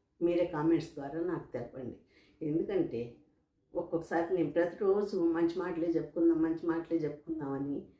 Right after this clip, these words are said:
నేను కొంచెం మీతో చెప్పేటప్పుడు ఎమోషన్ అవుతున్నాను కదా, మీకు కూడా చిరాకేస్తుంది కదండి. అది కొంచెం ఆపుకోవాలని ఈరోజు కొంచెం ధైర్యం తెచ్చుకున్నానంటే,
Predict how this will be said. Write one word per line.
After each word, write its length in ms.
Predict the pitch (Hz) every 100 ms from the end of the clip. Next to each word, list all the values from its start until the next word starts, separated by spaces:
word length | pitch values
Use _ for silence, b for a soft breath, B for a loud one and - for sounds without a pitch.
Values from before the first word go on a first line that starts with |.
| b b -
నేను 160 | 226
కొంచెం 520 | 220 214 - 147 147 151 _ _ _ _
మీతో 320 | 202 330 339
చెప్పేటప్పుడు 640 | 247 214 202 208 196 - 185
ఎమోషన్ 480 | 185 165 180 - 160
అవుతున్నాను 600 | 151 - 180 165 151 139
కదా, 340 | 147 147 143 B B B -
మీకు 180 | 190 170
కూడా 180 | 185 190 -
చిరాకేస్తుంది 720 | 165 175 147 135 - 147 147
కదండి. 380 | 139 143 147 156 - _ _ _ -
అది 120 | 139
కొంచెం 300 | 170 156 156
ఆపుకోవాలని 800 | 156 196 - 170 151 147 147 147
ఈరోజు 260 | 151 151
కొంచెం 420 | - 175 175 208
ధైర్యం 480 | 160 151 185 202 233
తెచ్చుకున్నానంటే, 1080 | 170 143 - 151 147 139 135 147 208 -